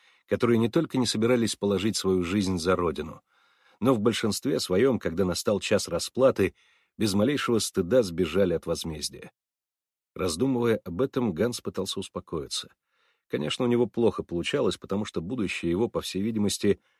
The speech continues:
не сулило ничего хорошего. Вряд ли его судьба и судьба его спутников могли сильно отличаться от судеб других евреев. Разумеется, им суждено погибнуть.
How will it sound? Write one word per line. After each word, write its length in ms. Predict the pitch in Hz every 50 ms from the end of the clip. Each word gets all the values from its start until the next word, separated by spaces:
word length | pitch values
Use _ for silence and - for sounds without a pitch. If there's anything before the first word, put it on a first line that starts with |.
| _ _ _
не 120 | 95 110
сулило 400 | 104 - - 98 101 123 127 117
ничего 380 | 113 107 104 - - 98 98 98
хорошего. 600 | - - 92 87 80 73 - - - - - - _ _ _ _ _ _ _ _ _ _ _ _ _ _ _ _ _ _ _ _ _
Вряд 320 | - 95 101 135 151 -
ли 80 | 135 135
его 120 | 131 127
судьба 440 | 120 - - 113 101 95 110 131 135
и 40 | 131
судьба 300 | - - 101 90 92 104
его 160 | 104 95 87
спутников 640 | 85 - - - 127 113 - 123 110 - 113 107 -
могли 280 | - 92 87 87 92 90
сильно 320 | - - 143 147 131 120
отличаться 640 | 107 - 95 90 - - - 120 110 - - - 110 104
от 220 | - - - -
судеб 440 | - - - 123 113 104 101 - _ _ _
других 400 | 107 101 101 98 80 73 80 -
евреев. 580 | - 90 87 85 87 80 71 73 - - - _ _ _ _ _ _ _ _ _ _ _ _ _ -
Разумеется, 640 | - 95 - 82 85 92 123 135 - - - - 123
им 260 | 107 - - 117 117
суждено 500 | 110 - 113 98 85 85 90 90 104 104
погибнуть. 720 | - - 104 92 90 90 87 78 - 78 73 - - -